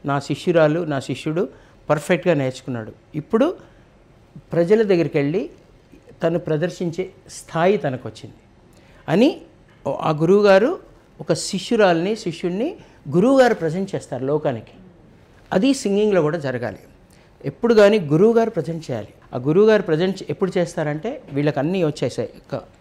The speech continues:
శృతి, లయ, గమకాలు, ఒదుగులు, తర్వాత ఏమో, ఆ, వాళ్ళ dynamics, ఆ, ఆ, character అయిపోయి పాడడము, everything on full అండర్‌స్టాండింగ్‌తో వీళ్ళు పాడుతున్నారు,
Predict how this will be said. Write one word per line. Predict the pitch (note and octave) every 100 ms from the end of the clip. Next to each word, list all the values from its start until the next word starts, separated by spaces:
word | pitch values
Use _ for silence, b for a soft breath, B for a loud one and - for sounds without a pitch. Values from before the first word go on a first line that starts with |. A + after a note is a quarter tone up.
| _ -
శృతి, | - C#3+ C3 C3+
లయ, | B2+ C#3 C3+
గమకాలు, | A#2 C3 C#3 C#3 C3
ఒదుగులు, | B2+ C#3 C#3+ C#3 C3+ B B B -
తర్వాత | C#3 C#3
ఏమో, | B2 B2+ D3 C#3+
ఆ, | B2+ C3
వాళ్ళ | B2+ B2 A#2+
dynamics, | A#2+ C#3 D3 C3+ B2+ -
ఆ, | C3+ B2+ A#2+ A#2 -
ఆ, | A2+ A2 G#2+
character | C3+ C#3 C#3
అయిపోయి | C3 B2+ B2
పాడడము, | B2+ A#2+ B2 B2 B2+ B B B B -
everything | D#3+ F#3 F#3 D3+
on | C3+ C#3
full | E3+ - A#3+ C4 B3 -
అండర్‌స్టాండింగ్‌తో | F#3 F#3 - F3 E3+ D#3+ E3+
వీళ్ళు | D3+ C#3+
పాడుతున్నారు, | C#3 C#3 C#3 C3 A#2+